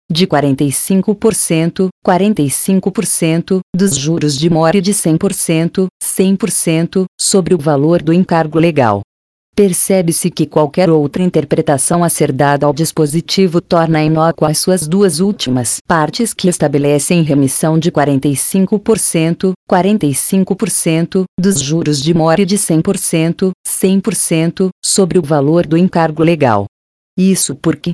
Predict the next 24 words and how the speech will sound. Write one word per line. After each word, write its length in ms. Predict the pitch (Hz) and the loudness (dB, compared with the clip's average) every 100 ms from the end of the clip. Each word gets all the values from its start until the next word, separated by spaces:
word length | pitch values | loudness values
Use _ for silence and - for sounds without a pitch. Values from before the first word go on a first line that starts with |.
| - | -4
caso 340 | - 175 156 156 | 0 2 2 0
recalculados 920 | 156 147 147 139 143 156 196 180 170 | -2 0 0 0 0 2 0 -2 -2
os 160 | 175 151 | -2 0
juros 400 | 170 180 151 135 | -2 0 -2 0
de 100 | 170 | 0
mora 440 | 151 160 180 196 185 | 2 2 0 -2 0
e 120 | 175 | 2
o 40 | |
encargo 480 | 180 170 170 160 156 | 2 0 0 0 0
legal 380 | 160 143 156 160 | 0 2 2 2
sobre 260 | - 170 180 | 0 -2 0
o 40 | |
débito 420 | 160 160 151 202 | 0 -2 -2 0
não 160 | 180 165 | 2 2
mais 320 | 156 165 160 | 0 0 0
existente, 800 | 156 143 131 - 151 131 123 127 - 185 | -2 -2 -4 -2 0 2 0 -4 -2 2
não 180 | 190 | 4
haveria 480 | 185 156 175 156 165 | 2 2 2 2 2
mais 380 | 165 160 170 180 | 2 2 0 2
nenhum 400 | 190 190 180 185 | 2 2 2 2
valor 420 | 170 151 156 170 | 2 2 2 0
sobre 300 | 165 170 156 | 0 0 0
o 20 | |
qual 440 | 156 180 160 143 | 0 0 2 0